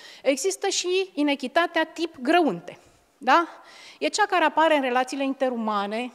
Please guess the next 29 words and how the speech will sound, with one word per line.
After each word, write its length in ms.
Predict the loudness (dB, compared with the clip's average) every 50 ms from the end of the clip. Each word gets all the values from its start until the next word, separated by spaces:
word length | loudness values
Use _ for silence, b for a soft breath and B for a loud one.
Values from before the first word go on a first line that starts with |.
| -8
poate 260 | -4 -4 -2 -2 -2
să 160 | -4 -2 -2 -4
fie 260 | -2 -2 0 0 2
mică, 480 | 2 2 2 0 -2 -4 -6 -6 -6
poate 300 | -4 -2 -4 -2 -2 -4
să 160 | -6 -4 -4 -6
fie 220 | -4 -2 0 0
aparent, 600 | 0 0 0 0 0 0 0 0 -2 -2 -6 -10 B B B B B B B B
uh, 520 | -4 -2 0 0 0 0 0 -2 -4 -6 -10 -12 -18 _ _ _ _ _ _ _ _ _ -8
greu 280 | -2 0 2 2 2
de 100 | 2 2
observat, 680 | 0 -2 -2 -4 -4 -4 -2 0 0 0 0 0 -4 -14 B B B B
dar 200 | B -4 -4 -2
este 340 | -2 -4 -6 -6 -6 -6 -4
la 160 | -2 -2 -2
limita 560 | -2 -2 -2 0 0 0 0 0 0 -2 -2 -2
cu 160 | -4 -6 -8
insulta, 760 | -6 -6 -6 -8 -8 -6 -4 -4 -6 -6 -8 -10 -10 -10 -12 _ B B B B B
este 340 | B -4 -4 -4 -2 -2 -2
pe 220 | -2 -2 -2 -2 0
muche. 540 | 2 2 0 0 -2 -4 -10 -14 -14 -14 -16 _ _ _ _
Și 300 | -8 -6 -4 -4 -4 -2 -2
hai 100 | -2 -2
să 140 | -2 -2 -2 -2
ne 80 | -2
gândim 440 | -2 -2 -4 -4 -2 -2 -4 -4 -6 -10 -14
la 120 | -14 -14
câteva 460 | -14 -14 -14 -10 -8 -6 -4 -4 -4
exemple. 440 | -4 -6 -8 -10 -10 -12 -14 _ _